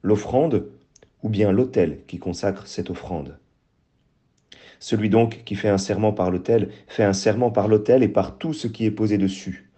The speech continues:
Celui qui fait un serment par le sanctuaire, fait un serment par le sanctuaire et par celui qui l'habite.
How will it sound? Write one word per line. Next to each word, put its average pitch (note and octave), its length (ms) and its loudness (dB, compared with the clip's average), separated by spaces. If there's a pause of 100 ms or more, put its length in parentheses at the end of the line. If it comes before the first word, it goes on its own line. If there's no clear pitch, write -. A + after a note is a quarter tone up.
(320)
Celui C#3+ 340 0
qui C3+ 100 -6
fait B2+ 120 -2
un A#2 100 4
serment A2 320 2
par F#2 180 0
le E2+ 60 0
sanctuaire, A2 720 2 (260)
fait - 160 -2
un F#2+ 60 2
serment G2+ 340 -2
par G2 140 0
le F2+ 80 0
sanctuaire A2 560 0 (160)
et F#2+ 100 -4
par F#2+ 240 0
celui B2 460 -4
qui F2+ 140 -10
l'habite. E2 480 -6